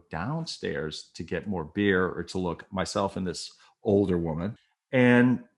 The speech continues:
I bump into her, she bumps into me, and for some reason, kissed her. And we started making out. We wound up in the guest bedroom in the downstairs <laughs> apartment. And we had sex.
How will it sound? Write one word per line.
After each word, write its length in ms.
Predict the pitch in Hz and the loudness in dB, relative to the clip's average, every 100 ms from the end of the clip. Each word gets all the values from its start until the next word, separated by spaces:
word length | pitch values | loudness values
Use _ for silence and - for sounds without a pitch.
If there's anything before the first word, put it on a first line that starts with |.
| _ - | _ -4
I 60 | |
bump 300 | 104 113 113 | 2 4 4
into 200 | 110 107 | 2 0
her, 80 | 107 | -2
she 120 | - | -2
bumps 280 | 104 101 - | -2 -2 0
into 160 | 107 98 | 0 0
me, 280 | 95 95 95 | 0 -2 -4
and 140 | 90 | -10
for 60 | 92 | -10
some 280 | - 117 | -4 -2
reason, 580 | 107 127 85 80 92 123 _ _ _ _ _ | -2 -4 -4 -6 -8 -10 _ _ _ _ _
kissed 360 | - 87 - - | -8 -8 -8 -8
her. 300 | 60 98 123 _ _ _ _ _ _ _ | -8 -8 -12 _ _ _ _ _ _ _
And 560 | 110 95 87 85 76 76 _ _ - | -12 -10 -10 -12 -14 -18 _ _ -14
we 100 | 85 | -14
started 500 | - 76 80 78 71 - _ _ _ _ _ _ _ - | -10 -8 -8 -8 -14 -20 _ _ _ _ _ _ _ -16
making 400 | 80 73 78 80 | -14 -12 -10 -6
out. 360 | 87 82 80 - | -4 -4 -6 -8
We 80 | 80 | -10
wound 260 | 76 80 | -8 -8
up 160 | 76 - | -10 -10
in 160 | 85 80 | -10 -10
the 80 | 78 | -10
guest 400 | - 78 - - | -8 -6 -6 -8
bedroom 340 | 76 80 80 | -8 -6 -6
in 60 | 78 | -6
the 80 | 76 | -8
downstairs 580 | 78 73 - 82 - - | -10 -10 -8 -8 -8 -10
<laughs> 100 | - | -6
apartment. 580 | - - - - - - - - - - - - _ | 0 0 -2 -10 -16 -16 -20 -20 -20 -20 -20 -20 _
And 640 | 101 101 107 107 101 101 98 | -4 0 0 2 0 0 0
we 720 | 101 104 104 104 101 95 - _ _ _ _ _ | 2 2 2 2 0 -4 -10 _ _ _ _ _
had 320 | - 95 92 | -8 -6 -4
sex. 460 | - - - - | -6 -6 -16 -20